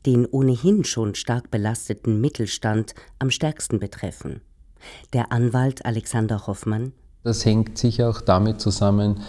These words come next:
Speaker 2: dass Vermögenssteuern, wenn sie wirklich auch eine Finanzierungsfunktion erfüllen sollen, um, um budgetmäßig etwas zu füllen,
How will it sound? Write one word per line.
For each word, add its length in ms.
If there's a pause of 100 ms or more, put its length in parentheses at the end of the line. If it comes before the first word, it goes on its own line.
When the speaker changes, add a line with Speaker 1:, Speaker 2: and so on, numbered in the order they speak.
(320)
Speaker 2:
dass 300
Vermögenssteuern, 1200 (380)
wenn 400
sie 560
wirklich 640
auch 200
eine 220
Finanzierungsfunktion 1800
erfüllen 640
sollen, 480
um, 400
um 520
budgetmäßig 1000
etwas 640 (500)
zu 640 (340)
füllen, 600